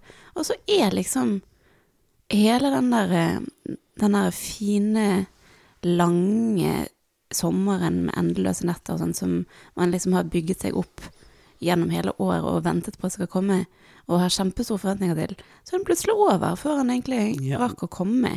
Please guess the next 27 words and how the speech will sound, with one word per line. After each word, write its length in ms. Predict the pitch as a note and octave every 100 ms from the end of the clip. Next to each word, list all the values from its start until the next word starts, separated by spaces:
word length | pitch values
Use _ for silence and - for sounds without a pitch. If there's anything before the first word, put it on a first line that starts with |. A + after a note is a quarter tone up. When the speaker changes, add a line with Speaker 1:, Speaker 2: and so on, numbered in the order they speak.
| E3
Speaker 2:
Men 160 | B2
det 80 | C#3
er 40 | D#3+
jo 80 |
fordi 160 | C#3+ D3
den 100 | C3+
regner 380 | A2 F#2+ - A2
vekk. 260 | A2 - - - - - _ - _ _ _ _ _ _ _
Speaker 1:
Ja, 360 | - A3+ D4 F#4 - -
og 100 | E4
jeg 100 | D#4+
føler 260 | - E4 G4+
meg 80 | F#4+
så 120 | G3+
snurt. 800 | - - F4 B3+ - - - - _ _
Jeg 80 | -
Speaker 2:
Ja, 120 | D#3+ D#4+
Speaker 1:
føler 140 | F4
meg 80 | D#4+
Speaker 2:
men 220 | E3+ F#3
si, 180 | D#3 G3+ G3
si, 60 | - G3+ D4
Speaker 1:
snytt 320 | D4 - -
for, 280 | - - G3+
Speaker 2:
si 120 | G#3 F3+
det 120 | F#3+
Speaker 1:
eh, 260 | F#3+ G3